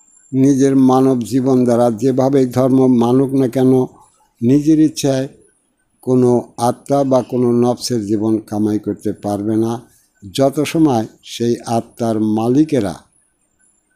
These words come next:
যারা আত্মার মালিক ছিল, তারা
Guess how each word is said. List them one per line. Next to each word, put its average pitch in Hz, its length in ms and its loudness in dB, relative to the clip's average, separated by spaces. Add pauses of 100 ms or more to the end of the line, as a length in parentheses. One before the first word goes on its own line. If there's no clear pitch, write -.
(140)
যারা 120 520 -2 (720)
আত্মার 123 460 -2
মালিক 123 460 0
ছিল, 139 240 -6 (500)
তারা 117 320 -2